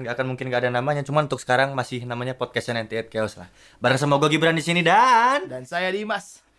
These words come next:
Speaker 1: Iya, kita ingin membicarakan hal yang sudah kita janjikan di episode nol kemarin.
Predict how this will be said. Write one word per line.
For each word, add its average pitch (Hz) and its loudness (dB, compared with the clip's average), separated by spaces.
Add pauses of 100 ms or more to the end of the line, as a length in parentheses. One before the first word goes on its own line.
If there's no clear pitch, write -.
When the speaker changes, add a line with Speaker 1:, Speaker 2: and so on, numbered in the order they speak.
(160)
Speaker 1:
Iya, 117 -4 (240)
kita 127 0
ingin 117 -8
membicarakan 120 -4
hal 143 2
yang 123 -2
sudah 120 -10
kita 123 -6
janjikan 123 -2
di 113 -6
episode 120 -6
nol 131 0
kemarin. 123 0